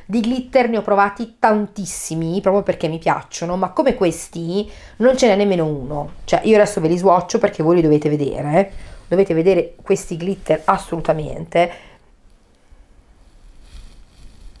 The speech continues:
Vi prego. Ci ho appena appena appoggiato il dito, appena appena appoggiato il dito, veramente.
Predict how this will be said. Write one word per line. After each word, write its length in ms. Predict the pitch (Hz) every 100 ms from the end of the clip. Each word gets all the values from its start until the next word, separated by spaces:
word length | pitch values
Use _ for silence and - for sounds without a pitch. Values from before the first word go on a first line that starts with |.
| - - - - - -
Vi 140 | 208
prego. 600 | 220 156 139 170 240 247 - - - - - - - - - -
Ci 100 | 233
ho 60 |
appena 480 | 196 - - 277 277
appena 280 | 262 254 254
appoggiato 420 | 254 190 190 180
il 100 | 170
dito, 480 | 160 151 151 190 185
appena 600 | - 170 - 247 262 269
appena 360 | 254 - 220 233
appoggiato 420 | 202 165 170 170
il 100 | 156
dito, 300 | 151 147 160
veramente. 840 | 156 156 151 127 151 156 196 214